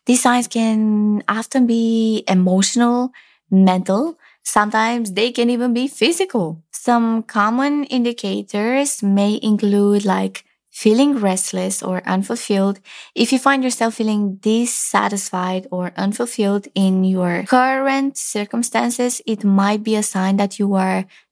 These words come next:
craving something more meaningful or aligned with your true self. Or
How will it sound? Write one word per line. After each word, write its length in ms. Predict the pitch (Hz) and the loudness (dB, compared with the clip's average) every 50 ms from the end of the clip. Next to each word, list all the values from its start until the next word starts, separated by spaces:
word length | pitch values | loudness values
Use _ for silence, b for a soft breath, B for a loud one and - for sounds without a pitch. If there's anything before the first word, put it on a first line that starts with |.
| _ | _
craving 420 | - - - 196 196 220 254 262 262 | -6 -2 0 2 2 4 4 2 2
something 380 | 262 - 220 220 226 226 220 | 2 0 -2 -2 0 0 2
more 260 | 208 202 202 202 202 202 | 2 2 2 2 2 2
meaningful 560 | 196 196 190 190 196 190 - 190 190 196 190 - | 2 2 2 2 0 0 0 2 2 2 0 0
or 220 | - 190 185 180 - | 0 -2 -2 -2 -2
aligned 400 | 190 190 185 180 180 185 190 196 | -2 0 0 0 0 0 0 0
with 160 | 196 190 - | -2 -2 -2
your 100 | 190 185 | -6 -6
true 200 | 185 - - 190 | -6 -4 -2 -2
self. 440 | 190 - - 156 - - - - - _ | 0 0 -2 -2 -2 -6 -10 -20 -18 _
Or 640 | - - 254 262 262 269 269 262 262 262 254 254 | 2 4 4 6 4 4 2 2 2 0 0 -2